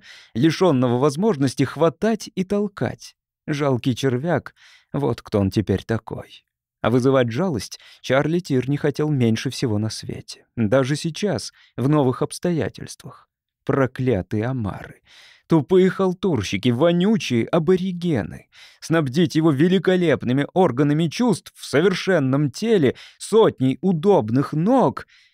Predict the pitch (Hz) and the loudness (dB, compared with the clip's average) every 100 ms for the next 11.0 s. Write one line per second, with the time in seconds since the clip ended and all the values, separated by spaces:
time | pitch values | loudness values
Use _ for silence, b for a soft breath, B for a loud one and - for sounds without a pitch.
0 | b - 170 143 127 170 120 - 147 147 | b -8 0 0 2 2 0 -2 0 0
1 | 196 190 - 104 123 _ _ 151 123 127 | -2 -4 -8 -16 -18 _ _ -4 -2 -2
2 | 143 123 101 139 131 156 101 104 120 147 | 0 0 2 0 2 2 0 -2 -2 0
3 | 170 170 104 - - _ _ _ _ _ | 0 -2 -4 -10 -20 _ _ _ _ _
4 | _ _ _ _ _ 127 151 139 147 208 | _ _ _ _ _ 0 0 0 -2 -4
5 | 190 131 127 123 123 - 135 127 160 143 | -2 0 0 0 -2 -2 -2 0 0 0
6 | 127 107 117 135 143 107 107 113 123 135 | 2 2 0 2 2 0 -2 0 0 2
7 | 120 107 123 - 208 190 - 180 - 160 | 2 0 -4 -4 -4 -4 -4 -4 -4 -6
8 | b b b - 196 - 143 156 156 - | b b b -2 0 2 2 2 0 0
9 | 151 131 120 - 131 120 110 - 95 - | 0 2 0 -2 -4 -2 -2 -2 -4 -4
10 | - 107 - - 92 82 - - - - | -10 -10 -10 -6 -4 -4 -8 -18 -20 -20